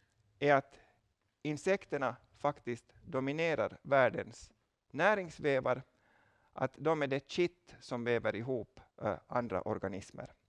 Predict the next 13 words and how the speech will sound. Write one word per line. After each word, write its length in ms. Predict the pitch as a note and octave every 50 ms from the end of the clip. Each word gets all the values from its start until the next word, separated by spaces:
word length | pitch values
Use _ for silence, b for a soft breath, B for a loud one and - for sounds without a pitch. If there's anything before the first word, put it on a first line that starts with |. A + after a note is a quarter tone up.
| b b b b b b b b
och 160 | b B2 B2
att 80 | B2 B2+
de 300 | C3 B2 - - C#3 B2+
utgör 380 | - - A#2+ A2 G#2+ G2+ A#2 - _
näring 500 | - D#3+ F3 D#3 C3+ A#2 G#2 F#2 G2 G2+
för 120 | - G#2
en 100 | G2 F#2
hel 240 | G#2 A#2 F#2 F2+ F2+
massa 380 | F2 F2+ F#2+ - - - - -
andra, 380 | - A2 F#2 - - - - - - - -
eh, 160 | - F#2+ - - - - - _ _ _ -
djur. 320 | - G#2+ - - - - - _ _ _ _ _ _ _ _ _ _ _ _ _ b b b b b b b b b b b b b b b b b b b b b b b b b b _
Eh, 220 | - D3 D3+ D#3+